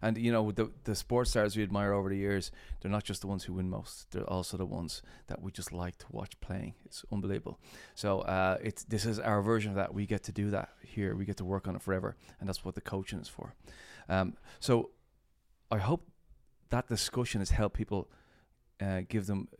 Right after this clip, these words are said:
give you a bit more context on how you might score yourself. Now, the, the, is the important bit. We do that so that we can start taking some actions. So reflect back over the last three,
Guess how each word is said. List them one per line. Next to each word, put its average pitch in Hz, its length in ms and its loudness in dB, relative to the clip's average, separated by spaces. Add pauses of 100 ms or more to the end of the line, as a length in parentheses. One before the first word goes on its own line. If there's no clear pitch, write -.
give 101 160 -2
you 101 140 2
a 92 40 0
bit 98 140 -2
more 95 160 -2
context 95 520 -4
on 95 220 -4
how - 160 -6
you 101 140 0
might 98 200 0
score 98 260 -4
yourself. - 500 -6 (380)
Now, 117 160 6
the, 139 340 2
the, 110 260 2 (160)
is 98 120 -6
the 104 100 0
important 101 320 -2
bit. 73 140 -8 (920)
We 101 120 0
do 127 240 4
that 104 280 4
so 113 420 4
that 104 160 2
we 101 120 -2
can 95 120 -6
start - 260 -6
taking - 220 -6
some 92 160 -4
actions. - 420 -8 (360)
So 104 240 0
reflect 120 460 2
back 107 260 6
over 98 120 4
the 95 60 4
last 98 240 2
three, 92 120 -6